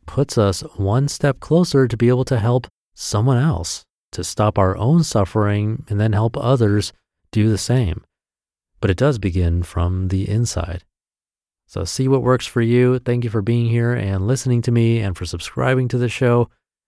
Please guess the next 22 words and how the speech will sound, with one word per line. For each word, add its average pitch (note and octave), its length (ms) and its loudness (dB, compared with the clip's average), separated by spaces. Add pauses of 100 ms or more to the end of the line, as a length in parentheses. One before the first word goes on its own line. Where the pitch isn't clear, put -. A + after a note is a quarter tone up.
(180)
That B2 100 -2
really C3+ 260 4
is A#2 160 2
the A2 100 2
only G#2 160 0
way G2 160 2
I've F#2+ 100 0
been F#2+ 140 0
able F#2+ 180 2
to G2+ 60 -2
continue F#2+ 400 0
doing G2 320 2
this, G2+ 280 0
is - 120 -8
by F2+ 160 0
you F#2+ 280 2
subscribing G2+ 1040 0
and F2 120 -4
coming F#2 260 0
back F2+ 280 0
to G#2 120 -4
listen, F#2+ 640 0